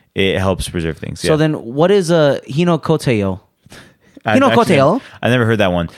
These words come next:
Speaker 1: But you know what's funny is vitamin C is actually a big preservative.
Speaker 2: Hinokoteo. I think that means, uh,
Speaker 1: You're
Speaker 2: live
Speaker 1: still
Speaker 2: long.
Speaker 1: on this. <laughs> Live long and prosper.
Speaker 2: <laughs> Yeah.
Speaker 1: asap. <laughs>
Speaker 2: Um, N E poly-, polylysine.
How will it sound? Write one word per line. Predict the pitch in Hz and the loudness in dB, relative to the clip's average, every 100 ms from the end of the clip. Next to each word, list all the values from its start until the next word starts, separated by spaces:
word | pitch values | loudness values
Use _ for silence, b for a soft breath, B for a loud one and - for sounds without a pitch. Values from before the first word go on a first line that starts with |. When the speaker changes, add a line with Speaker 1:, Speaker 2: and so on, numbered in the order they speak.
| B - | B -2
Speaker 1:
But | 131 | 0
you | |
know | 175 | 2
what's | - | 0
funny | - 156 135 | -2 0 0
is | 92 | 0
vitamin | 104 139 147 120 | 2 2 0 0
C | 139 | 0
is | 120 | 2
actually | 107 - | 0 0
a | 101 | -2
big | 101 | -2
preservative. | 110 101 110 87 78 - - | -2 0 0 -2 -6 -10 -4
Speaker 2:
Hinokoteo. | 202 240 208 220 165 120 107 | 0 0 0 0 2 2 2
I | 131 | 0
think | 202 202 | 0 0
that | 175 | 0
means, | 160 156 151 127 | 0 0 -2 -4
uh, | - 127 117 110 104 | 0 2 2 2 0
Speaker 1:
You're | 123 | 0
Speaker 2:
live | 147 | 0
Speaker 1:
still | 135 | 2
Speaker 2:
long. | 131 143 | 2 2
Speaker 1:
on | |
this. | 82 - _ B B B B B B B | -2 -8 _ B B B B B B B
<laughs> | B B B B B - 139 - | B B B B B -10 -8 -8
Live | 131 127 127 | -2 0 2
long | 139 139 | 0 0
and | 127 | 0
prosper. | 139 139 151 214 | 0 0 0 2
Speaker 2:
<laughs> | 180 | 4
Yeah. | 226 254 240 - 214 208 208 190 156 - | 4 4 2 2 2 4 4 2 0 -2
Speaker 1:
asap. | 147 147 185 175 - - 233 208 190 - 175 - _ _ _ - | -2 2 2 2 -2 0 2 2 0 0 -6 -8 _ _ _ -6
<laughs> | 190 196 185 165 131 | -6 -6 -10 -10 -12
Speaker 2:
Um, | - 135 131 127 - | -2 2 2 2 0
N | 151 185 196 - | 2 2 0 -2
E | 160 165 175 170 - - | 0 2 2 0 -2 -6
poly-, | - 156 156 156 147 - - - | -2 2 2 0 -2 -8 -20 -8
polylysine. | - 156 156 143 131 135 - 107 92 87 | 0 2 2 2 2 0 0 -2 -2 -6